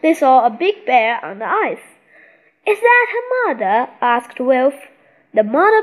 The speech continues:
bear gave a roar. Then she dived into the sea and swam to her cub. "I'm glad we helped the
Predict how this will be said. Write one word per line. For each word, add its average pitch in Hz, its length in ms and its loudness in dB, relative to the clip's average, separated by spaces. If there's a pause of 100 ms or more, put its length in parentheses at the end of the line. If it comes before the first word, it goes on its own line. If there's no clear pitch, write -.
(100)
bear 381 200 6
gave 262 320 -4
a 277 240 -2
roar. 226 500 -8 (380)
Then 349 240 0 (140)
she 269 500 -12
dived 254 600 -4
into 269 340 -8
the 359 100 -4
sea 247 580 -8
and 254 180 -6
swam 370 500 -4
to 320 180 2
her 294 120 0
cub. 214 360 -4 (2500)
"I'm 339 320 2
glad 262 560 0
we 226 100 -8
helped 240 340 -8
the 233 120 -2